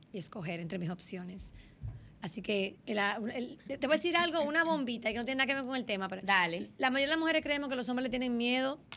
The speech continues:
Speaker 1: al compromiso. Eso no es cierto. No estoy de acuerdo, pero mejor dicho.
Speaker 2: No.
Speaker 1: No, no. El hombre
Speaker 2: Ya.
Speaker 1: tiene miedo a perder su libertad y asoció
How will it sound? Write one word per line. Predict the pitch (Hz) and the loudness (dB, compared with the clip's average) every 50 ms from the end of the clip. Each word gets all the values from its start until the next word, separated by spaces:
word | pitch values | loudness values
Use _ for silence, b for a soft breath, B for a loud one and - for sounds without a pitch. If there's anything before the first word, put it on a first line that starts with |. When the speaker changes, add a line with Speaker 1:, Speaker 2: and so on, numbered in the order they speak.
| - - - | -6 0 2
Speaker 1:
al | 233 226 | 2 4
compromiso. | 233 240 214 208 220 202 196 185 180 - - 208 | 2 2 0 0 0 0 0 -2 -2 -4 -6 -6
Eso | 160 - 247 | -4 0 2
no | 240 | 2
es | 233 233 | 2 2
cierto. | - 190 175 - - 220 202 - - - | 0 0 -2 -2 -6 -16 -16 -12 -6 -4
No | 226 | -4
estoy | 226 - 254 | -2 0 0
de | 240 233 | 0 0
acuerdo, | 220 - 208 180 175 180 175 | 0 -2 -2 -4 -4 -4 -4
pero | 175 180 185 | -4 -4 -2
mejor | 190 165 202 190 | -2 0 2 6
dicho. | 196 285 | 6 8
Speaker 2:
No. | 339 294 190 151 135 139 B B B - | 8 6 6 2 0 -4 B B B 2
Speaker 1:
No, | 240 302 277 | 4 4 4
no. | 208 180 170 - - - | 2 0 -4 -8 -8 -2
El | 262 240 | 0 2
hombre | 233 240 269 | 2 2 2
Speaker 2:
Ya. | 269 | 2
Speaker 1:
tiene | 294 285 294 | 0 0 0
miedo | 294 285 277 285 | 0 0 0 -2
a | |
perder | 247 277 247 247 247 | -2 -2 -4 -4 -4
su | - 294 | -4 -4
libertad | 254 269 240 262 240 233 226 214 220 | -2 -2 -2 -2 -2 0 2 2 2
y | 220 214 | 2 0
asoció | 214 214 - 226 190 - - - 269 285 262 233 214 226 | -4 -4 -6 -8 -8 -8 -4 0 2 2 2 2 0 -4